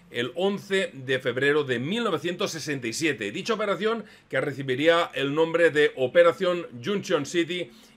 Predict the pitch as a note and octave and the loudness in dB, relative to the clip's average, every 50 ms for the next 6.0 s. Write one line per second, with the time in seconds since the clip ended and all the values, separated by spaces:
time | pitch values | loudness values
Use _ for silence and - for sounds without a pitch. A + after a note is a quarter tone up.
0 | _ - F3+ G3+ G#3 G#3+ A3 G3+ - - D3+ G3 - - C3+ - B2+ A#2+ C3+ C3 | _ -10 -6 0 2 2 2 2 0 2 2 2 2 2 -2 -4 -4 -6 -6 -6
1 | B2+ - F#3 F#3+ G3 F#3 D#3+ C#3+ - - F3+ F3 - F#3+ F3 E3+ D#3+ C#3 D3+ C3 | -2 0 0 2 2 2 0 0 0 0 -2 0 0 2 2 2 2 0 -2 -6
2 | C#3 C3 C#3 C3+ C3 C3 B2+ C3 A#2+ - C#3 B2+ B2 D3+ D#3 E3 E3+ E3+ - - | -2 0 2 2 2 2 0 -2 -6 -4 -4 -2 0 0 2 2 2 0 0 -12
3 | - - - A#2+ C#3 C#3+ D3 E3+ G#3+ A3 - - C3+ D3 D#3+ E3 F#3+ F#3 G3 F#3 | -20 -12 -8 -6 -4 0 2 4 2 2 0 -2 -4 -2 0 0 0 0 0 0
4 | E3 C#3+ B2+ A#2+ A2 C3 D3 D#3+ D3 B2 D3+ C#3+ C3 C3 C3+ B2+ A#2+ B2 C#3 E3 | 0 -2 -4 -4 -2 0 0 0 0 0 -2 -2 0 2 0 0 0 0 0 0
5 | F3 E3 C3+ - D#3 C3+ B2 C3 A#2 B2 B2 C3 C3+ C3+ C3 C3+ C#3 C#3+ C#3 | 0 0 0 -2 -4 -2 -2 -2 -2 -2 -2 -2 -2 -2 -2 -2 -2 -2 -2